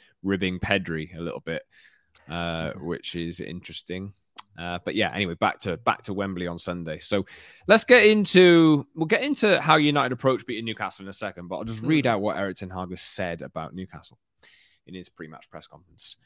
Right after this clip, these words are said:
Speaker 1: He described Newcastle as annoying. "They try to annoy you. If you see from the F A, referees want to play effective time.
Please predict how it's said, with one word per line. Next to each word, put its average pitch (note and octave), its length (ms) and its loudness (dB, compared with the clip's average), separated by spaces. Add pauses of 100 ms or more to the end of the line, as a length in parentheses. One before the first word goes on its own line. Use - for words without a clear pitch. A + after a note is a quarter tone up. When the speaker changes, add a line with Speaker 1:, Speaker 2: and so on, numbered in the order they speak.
(880)
Speaker 1:
He A#2+ 140 -2
described E3 420 4
Newcastle A#2+ 600 2
as G#2 160 -2
annoying. A#2+ 640 2 (220)
"They A2+ 160 -4
try E3+ 280 0
to D#3+ 120 0
annoy A#2 260 2
you. G2+ 300 0 (520)
If B2 140 -8
you C3 80 0
see F3 300 0
from D#3 200 -2
the C3 120 2
F B2 160 0
A, B2 220 2
referees B2+ 500 0
want A#2+ 180 -4
to - 60 -18
play A#2 200 -2
effective G2 440 -8
time. G#2 400 -4